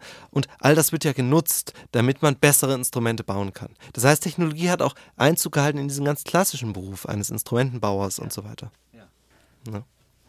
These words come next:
Speaker 2: Ja. Sehr spannend. Ha-, äh,
Speaker 1: Ja.
Speaker 2: hast du noch, äh, was auf der Liste? Ich hätte sonst noch
Speaker 1: Ich, ich hab noch, ja, ich hab noch
Speaker 2: Okay,
Speaker 1: was.
Speaker 2: ja gut. Mach du dein nächstes.
Speaker 1: Also ich hätte jetzt noch, ähm,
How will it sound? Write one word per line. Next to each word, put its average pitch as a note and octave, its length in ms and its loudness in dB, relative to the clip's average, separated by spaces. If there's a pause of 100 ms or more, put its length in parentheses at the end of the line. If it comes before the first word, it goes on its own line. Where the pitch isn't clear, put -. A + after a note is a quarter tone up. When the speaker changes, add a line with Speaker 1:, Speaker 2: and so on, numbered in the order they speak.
Speaker 2:
Ja. F2+ 200 -4 (1120)
Sehr G2+ 200 -2
spannend. F2 420 -2 (800)
Ha-, C3 400 0
äh, C3+ 40 6
Speaker 1:
Ja. B2+ 240 4 (260)
Speaker 2:
hast - 240 2
du E3+ 60 6
noch, E3+ 300 4
äh, D#3 200 8
was D3+ 140 2
auf D#3 120 2
der D3+ 80 6
Liste? F3 220 4
Ich - 160 2
hätte F#3 200 4
sonst C3+ 300 2
noch C#3 300 0 (500)
Speaker 1:
Ich, - 100 -10 (120)
ich - 160 -6
hab D#3+ 140 -2
noch, A2+ 200 -4 (160)
ja, A#2 240 0
ich C3+ 120 -6
hab A#2 120 -6
noch - 80 2
Speaker 2:
Okay, B2+ 320 10
Speaker 1:
was. A#2 40 0
Speaker 2:
ja B2 120 6
gut. G#2 260 -2 (160)
Mach C3+ 140 2
du B2+ 100 2
dein G2+ 140 4
nächstes. - 360 -6 (460)
Speaker 1:
Also D3+ 160 6
ich G3 180 2
hätte G3+ 160 8
jetzt E3 280 6
noch, C#3+ 260 4
ähm, B2+ 320 2